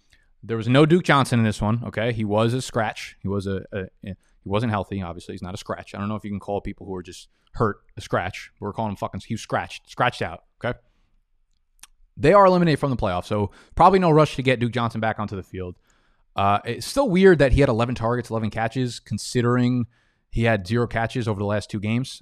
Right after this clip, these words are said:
Uh, again, they play Cincinnati next week, so it's a very good matchup for David Johnson.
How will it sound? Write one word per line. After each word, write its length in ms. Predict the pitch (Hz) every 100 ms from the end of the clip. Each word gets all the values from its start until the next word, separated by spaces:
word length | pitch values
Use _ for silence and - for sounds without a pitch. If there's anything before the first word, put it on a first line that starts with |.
| _
Uh, 160 | 98 95
again, 220 | 104 139
they 80 | 139
play 140 | 190 180
Cincinnati 440 | 165 - 131 135
next 200 | 139 -
week, 140 | 139
so 100 | -
it's 100 | 117
a 40 | 101
very 220 | 127 143
good 140 | 110
matchup 320 | 104 110 127 113
for 80 |
David 240 | 120 120 113
Johnson. 420 | 123 123 131